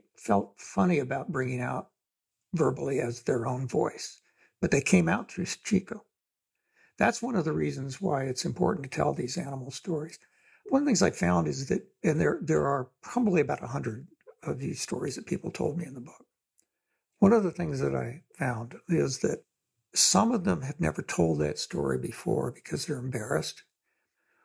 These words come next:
But once they tell it, they find even more meaning in that story than they did to begin with. The more they tell it, the more meaning. Now, that's very old. That's in us. That's part of who we are,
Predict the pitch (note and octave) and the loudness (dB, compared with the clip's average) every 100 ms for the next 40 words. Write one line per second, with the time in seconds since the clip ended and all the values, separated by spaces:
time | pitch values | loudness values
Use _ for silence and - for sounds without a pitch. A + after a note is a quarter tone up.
0 | - - F3+ A#3 - A#3 F3+ - - B3 | 0 2 2 2 2 4 2 0 0 2
1 | - - - _ - D#3 C3+ D#3+ D#3+ C#3+ | 2 -4 -18 _ -2 -2 -2 -2 -2 -2
2 | D#4 E4+ B3+ A#3 G3 E3+ F#3 D3+ C#3 F#3 | -2 2 4 4 2 0 0 -2 0 0
3 | A3+ G3 - C#3+ - - C3+ B2+ A2 - | 2 0 -2 -12 -12 -2 0 0 -2 -4
4 | - A#2+ A#2+ A#2+ - C3 C3+ C3 B2+ C#3+ | -2 0 0 -2 0 0 0 -2 0 0
5 | B2 B2+ _ _ _ - D3 C3+ - A#2 | 0 -4 _ _ _ -2 0 2 2 0
6 | - - - - _ _ _ _ D3+ D3+ | -2 -4 -6 -16 _ _ _ _ 4 6
7 | F3 A3+ F3 C#3 - - - - D3 F#3 | 6 6 2 -2 -6 -4 -6 -4 0 2
8 | G#3 G#3 E3+ D3 D3+ D#3 D#3+ D#3+ A3 - | 2 0 -2 -4 -12 -4 0 2 0 0
9 | E3+ F2+ D3+ D3+ - F#3+ - - F3 - | 0 2 0 -2 -6 -12 -12 -2 0 0
10 | - D3+ - - _ _ - D#3+ - C#3+ | -2 -4 -10 -18 _ _ -4 -4 0 0
11 | B2+ C3+ D3 C#3+ F2 - | 0 -2 -2 -2 -2 -2